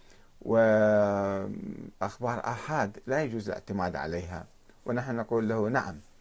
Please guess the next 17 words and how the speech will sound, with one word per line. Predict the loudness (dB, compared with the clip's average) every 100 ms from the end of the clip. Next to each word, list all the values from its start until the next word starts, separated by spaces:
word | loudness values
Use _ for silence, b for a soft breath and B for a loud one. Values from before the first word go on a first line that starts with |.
| b b b b -2
الآن | 2 4 4
أصبحت | 2 -6 -10 -12 -8
كذلك، | -2 0 0 -2 -6 -18 b b -2
ولكنها | 2 2 2 -2 -2 -4
كانت | -4 -4 -4 -6
في | -6
الجيل | -4 -2 0
الأول، | 0 0 0 0 -2
في | -6
القرن | -6 -2 0
الأول، | -2 0 0 2 0 -2 b b b b
متواترة | -4 0 4 6 4 0 -2 0
ومستفيضة | -2 -4 -4 -6 -4 -2 0 2 2
ومعروفة | 2 2 0 -2 -2 -2 0 -2 -4
عند | -6 -2
جميع | 0 0 0
ال-، | -2